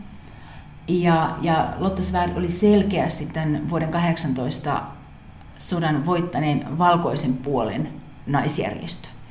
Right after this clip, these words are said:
Ja heidän oma ajatuksensa oli se, että, että he, niinku, edustavat, he halusivat edustaa koko kansaa, ja, ja, mutta he, he, ja he eivät voineet niinku hyväksyä sitä, sitä kansakunnan jakoa.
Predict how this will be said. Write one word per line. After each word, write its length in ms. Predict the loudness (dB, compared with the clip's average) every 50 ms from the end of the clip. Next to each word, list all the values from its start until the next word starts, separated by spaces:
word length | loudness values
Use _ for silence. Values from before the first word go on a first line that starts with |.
| -16 -16 -14 -14 -14 -14 -14 -16 -16 -16 -16 -18 -18 -10 -6
Ja 560 | -2 0 2 2 2 2 2 2 0 0 -2 -8 -12 -14 -16 -18 -20 -20 -20 -20 -20 -20 -20 -20 -20 -20 -20 -20 -14 -6 -2
heidän 240 | 0 0 2 2 8
oma 180 | 8 10 12
ajatuksensa 640 | 12 10 10 8 4 2 -2 -2 -4 -2 -2 -2 -2
oli 120 | -2 -2
se, 280 | -2 0 2 2 2 2
että, 240 | 0 -2 -4 -4
että 220 | -4 -4 -6 -4 -2
he, 60 | 0
niinku, 400 | 0 0 0 0 0 0 0 -2 -6 -10 -14 -16 -18 -18 -20 -20 -20 -20 -20 -18 -20 -20 -18 -16 -8 0
edustavat, 580 | 4 6 6 6 6 6 6 6 6 6 6 6
he 60 | 6
halusivat 460 | 8 8 8 8 8 8 6 4 4
edustaa 380 | 2 0 0 0 -2 -2 -4 -6
koko 280 | -2 -4 -4 -4 -4 -4
kansaa, 520 | -2 -2 -2 0 0 0 2 2 2 2 4
ja, 200 | 4 4 4 4
ja, 240 | 4 4 4 2 2
mutta 160 | 0 0 2
he, 100 | 4 2
he, 240 | 4 6 6 6 6
ja 180 | 6 6 6
he 100 | 8 8
eivät 280 | 10 10 8 8 6 6
voineet 300 | 6 10 10 10 10 8
niinku 180 | 4 2 2
hyväksyä 480 | 2 4 4 4 4 2 0 -2 -2 -2
sitä, 320 | -2 -4 -2 -2 -2 0 0 -2
sitä 180 | -2 -2 -2
kansakunnan 580 | 0 0 0 0 0 -2 -4 -2 0 0 2 4
jakoa. 440 | 4 4 4 2 0 0 0 0